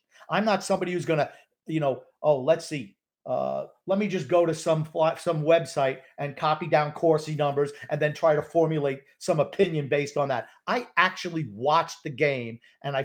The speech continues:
formulate my opinion by what my eyes show me. I don't need to see any type of numbers, this, that, and the other thing. I can tell who's performing just by looking because I've been doing it for a long time. A lot of these other people can't do it. They're not capable of it.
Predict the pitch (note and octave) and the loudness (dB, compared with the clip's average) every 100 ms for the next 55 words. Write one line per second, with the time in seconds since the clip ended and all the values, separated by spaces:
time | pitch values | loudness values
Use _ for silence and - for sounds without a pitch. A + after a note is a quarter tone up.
0 | - F3+ F3+ E3 E3 E3 D3+ C#3+ C#3+ D3+ | -2 -2 0 2 2 2 0 0 0 -2
1 | C#3+ C#3+ _ D3 C#3 E3 D#3+ C#3+ D#3 E3+ | -4 -8 _ 0 6 6 6 0 2 2
2 | E3+ - C#3 B2 G2+ - _ _ _ D#3+ | 2 2 0 0 -4 -14 _ _ _ 0
3 | A3 A#3+ G3+ F#3+ - D#3+ - - E3+ D#3 | 0 2 0 0 -2 -8 -8 -2 0 0
4 | D3+ _ - D#3+ D#3 D#3 C#3+ C3+ A2 _ | -6 _ -4 -4 -2 -2 0 -4 -8 _
5 | _ D3 D3+ D#3+ D#3 D3+ D3 D3 - _ | _ -4 4 4 6 2 2 -2 -14 _
6 | _ - E3+ E3 D#3+ D3+ D3 D3+ D3+ D3+ | _ -2 -2 0 -2 0 2 2 2 -2
7 | F3 B3 G#3 D#3+ A3+ B3 F#3 D#3+ D3+ D3+ | 2 2 2 0 0 2 0 -2 -4 0
8 | C#3 C#3 - _ C#4+ C#4+ B3+ B3 C#4+ - | 0 -2 -10 _ 4 4 2 4 2 0
9 | G2+ _ _ _ _ _ D3+ E3 F3 E3+ | -14 _ _ _ _ _ -6 0 2 2
10 | F3+ G3+ G3 D#3+ E3+ D#3+ D#3 D#3 D3+ D3 | 2 2 2 0 0 0 2 2 0 -4
11 | C3 - _ _ _ _ D3+ F#3 G3+ F3+ | -6 -8 _ _ _ _ 0 2 2 0
12 | D#3+ F#3 F3 F#3+ D#3+ D#3+ - F3+ E3 E3+ | -2 -2 -2 -6 -8 -10 -4 -2 0 0
13 | C3+ - C#3+ D3+ - D3+ D#3 C#3 B2+ A#2+ | -2 -2 0 0 0 -4 -4 -6 -4 -4
14 | B2+ | -6